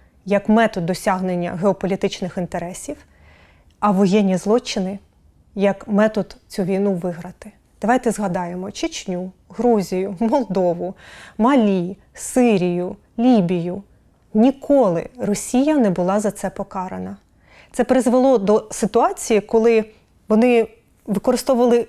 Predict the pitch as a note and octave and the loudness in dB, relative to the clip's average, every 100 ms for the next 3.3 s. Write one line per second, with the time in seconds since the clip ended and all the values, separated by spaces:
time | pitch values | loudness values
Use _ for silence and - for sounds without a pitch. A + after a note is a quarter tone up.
0 | - - A#3+ B3 - B3+ F#3+ G#3+ G3+ F3+ | -6 0 2 2 2 2 2 2 2 2
1 | F#3+ - F#3 F#3+ - G3+ F#3+ F3 F3+ F3+ | -2 -4 -2 -4 -2 0 0 0 -2 -4
2 | - D#4 C#4+ G#3 F3+ - - G#3+ - G3 | 0 2 4 2 -2 -6 -10 -10 -4 -4
3 | E3+ F#3+ G3 | -4 -8 -12